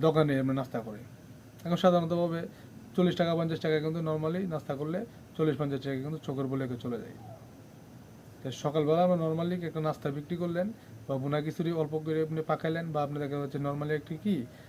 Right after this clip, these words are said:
আপনি একটা তেহারি পাকাইলেন বা দেখা যাচ্ছে কি ডাল রুটি পাকাইলেন সকালবেলা normally। এরপরে হচ্ছে এগারোটার পর আবার দেখা যাচ্ছে কি যে ভাজা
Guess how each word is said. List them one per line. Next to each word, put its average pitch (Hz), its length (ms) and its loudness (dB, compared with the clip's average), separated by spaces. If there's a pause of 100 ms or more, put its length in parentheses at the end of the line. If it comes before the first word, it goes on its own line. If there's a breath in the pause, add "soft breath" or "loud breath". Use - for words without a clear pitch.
(160 loud breath)
আপনি 135 180 -2
একটা 131 180 -4
তেহারি 151 240 4 (260)
পাকাইলেন 139 380 0 (400)
বা 135 140 -2
দেখা 135 200 0
যাচ্ছে 135 280 -2
কি 190 100 0 (520)
ডাল 147 180 2
রুটি 147 220 2
পাকাইলেন 127 360 0 (160)
সকালবেলা 131 400 0 (100)
normally। 123 340 0 (360 loud breath)
এরপরে 135 280 -2
হচ্ছে 143 240 -2
এগারোটার 139 380 2
পর 143 80 0 (100)
আবার 139 180 2
দেখা 131 180 -4
যাচ্ছে 131 200 -4 (100)
কি 165 120 -4 (460 loud breath)
যে 131 140 -2
ভাজা 135 160 4